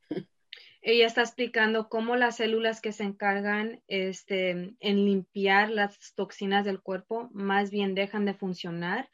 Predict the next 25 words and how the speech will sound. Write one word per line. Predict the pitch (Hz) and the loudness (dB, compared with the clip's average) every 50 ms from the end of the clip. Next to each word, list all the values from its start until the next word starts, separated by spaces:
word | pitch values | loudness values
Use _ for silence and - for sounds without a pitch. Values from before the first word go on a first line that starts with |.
| - - - - - | -20 -20 -20 -20 -16
se | _ - 208 196 | _ -8 -6 -2
quedan | 208 196 202 214 214 220 | 0 0 2 2 2 2
atoradas | 208 202 202 208 190 180 180 180 180 190 208 214 208 - | 2 0 0 -4 -4 -2 -2 -2 -2 0 -2 -2 -4 -4
y | - 202 196 | -4 -2 0
no | 202 196 196 196 | 0 0 -2 -2
pueden | - 208 202 208 208 208 | -2 0 2 2 0 0
sacar | 202 - 202 190 185 - _ _ - 214 196 190 202 208 220 | -2 -2 -4 -4 -4 -6 _ _ -2 2 4 4 4 4 2
y | - - 190 190 | 0 -4 -4 -4
limpiar | 185 185 185 180 - - 190 185 185 185 185 190 | -4 -4 -4 -4 -4 -4 0 2 2 2 2 0
el | 185 185 | -2 -4
sistema | 175 - 196 180 - - 190 185 185 185 180 180 | -6 -6 -8 -8 -6 -6 -6 -6 -4 -4 -4 -4
del | 180 175 175 - | -6 -8 -8 -6
cuerpo. | - 202 208 208 208 202 - 180 180 175 - - - - - - | -4 -2 -2 -2 -2 -4 -4 -4 -4 -4 -8 -14 -20 -20 -10 -4
Entonces, | 202 196 190 196 - - 208 208 202 202 233 220 208 208 214 - | -2 -2 -2 -2 -2 -2 -2 0 0 2 2 2 0 0 -4 -12
la, | - - 202 190 185 - - _ _ _ _ _ _ _ _ _ _ - | -10 -6 -4 -2 -2 -4 -6 _ _ _ _ _ _ _ _ _ _ 0
eso | 208 208 202 202 226 208 202 | 2 2 2 2 -2 -4 -2
causa, | - 214 202 196 202 202 - 220 208 208 202 - - - | 0 2 2 2 2 0 0 -2 0 0 -2 -4 -8 -8
este, | 196 190 185 180 - - 190 180 175 175 170 175 190 196 202 208 190 - | -6 -6 -6 -6 -6 -4 -2 -2 -2 -2 -4 -8 -10 -12 -14 -14 -10 -4
problemas | - 202 190 196 196 196 196 202 196 | -2 0 0 2 2 2 0 0 -2
cardíacas | - 196 180 180 190 185 180 180 - 196 196 - - - - | -2 -4 -4 -2 0 0 0 0 -2 -4 -6 -8 -10 -12 -8
en | 185 180 180 175 175 175 175 - - | -6 -4 -4 -2 -4 -4 -6 -6 -8
la, | 185 180 175 - - - | -6 -6 -6 -6 -6 -4
en | 190 180 | -4 -4
el | 170 165 | -4 -4
paciente. | - 175 175 - - 180 170 170 - 180 170 | -6 -8 -8 -8 -8 -8 -8 -8 -10 -14 -18